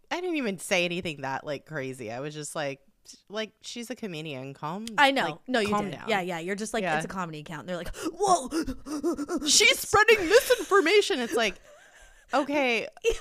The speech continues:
Speaker 2: I
Speaker 1: what?
Speaker 2: know. Like, I'm, like, I'm talking about some bill that's being passed in current days. The other thing,
Speaker 1: <laughs>
Speaker 2: okay, okay, I
Speaker 1: Oh,
Speaker 2: just have
Speaker 1: it
Speaker 2: to say
Speaker 1: <laughs>
Speaker 2: this.
Speaker 1: I'm sorry.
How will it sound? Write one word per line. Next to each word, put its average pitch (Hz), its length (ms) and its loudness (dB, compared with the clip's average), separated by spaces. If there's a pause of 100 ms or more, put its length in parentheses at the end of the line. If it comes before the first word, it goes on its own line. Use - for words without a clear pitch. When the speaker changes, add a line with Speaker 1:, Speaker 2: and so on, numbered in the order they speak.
(120)
Speaker 2:
I - 40 -12 (100)
Speaker 1:
what? 427 220 8
Speaker 2:
know. 494 300 8
Like, 330 180 2
I'm, 339 240 4 (120)
like, 330 240 0
I'm 311 100 -2
talking 320 420 -2
about 285 300 2
some 269 340 -2 (120)
bill 247 260 6
that's 196 260 -2
being 185 300 -6
passed 190 400 0
in 226 240 -4 (220)
current 262 400 2
days. 226 280 0 (260)
The - 140 -2
other 302 200 2
thing, 339 180 -2
Speaker 1:
<laughs> - 140 8
Speaker 2:
okay, 185 380 4
okay, 226 180 0
I 208 100 6
Speaker 1:
Oh, 262 40 6
Speaker 2:
just 294 180 8
have 311 140 4
Speaker 1:
it - 40 -4
Speaker 2:
to 196 160 8
say - 0 -
Speaker 1:
<laughs> 185 80 -2
Speaker 2:
this. 233 200 10 (180)
Speaker 1:
I'm 262 260 2
sorry. 202 400 2